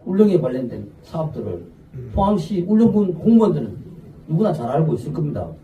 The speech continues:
그 많은 사업들을 추진해야 되고 또 그런 가교 역할이 필요하기 때문에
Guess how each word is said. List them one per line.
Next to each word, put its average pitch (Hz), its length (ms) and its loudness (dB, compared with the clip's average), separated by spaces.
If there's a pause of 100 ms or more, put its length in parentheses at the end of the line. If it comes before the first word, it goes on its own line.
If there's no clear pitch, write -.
(340)
그 - 80 -10
많은 143 280 2
사업들을 156 460 -4
추진해야 151 440 0
되고 101 360 -6 (380)
또 165 140 -2
그런 185 280 6
가교 196 300 6
역할이 156 280 4
필요하기 185 380 2
때문에 110 460 -4